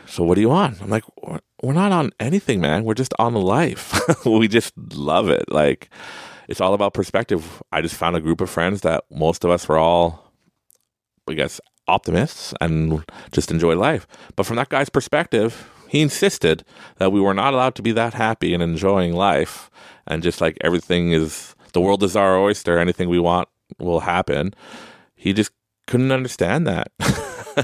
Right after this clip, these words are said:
Or he thought, "No, no, you guys are on something." And no, we're not. It's his, that's his perspective. But in the end,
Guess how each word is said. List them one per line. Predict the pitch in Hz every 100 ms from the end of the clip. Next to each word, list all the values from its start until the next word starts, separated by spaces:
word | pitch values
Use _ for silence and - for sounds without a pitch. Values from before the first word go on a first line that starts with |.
| - 120 - 135 - - - -
Or | 82
he | 104
thought, | 110 95 87 -
"No, | 87 87
no, | 80 78 - _
you | -
guys | 82 80
are | 78
on | 82
something." | 80 - 67 82 85 _ _ _ _ _ _ _
And | - 80 87 87
no, | 101 131 95
we're | 92
not. | 104 120 - _ _ - - - _ -
It's | 78 - _ _ _ -
his, | 85 92 92
that's | 87
his | - 92
perspective. | - 87 90 127 - - - _ - - -
But | 92 87 -
in | - 98 131 147
the | 147
end, | 117 78 78 -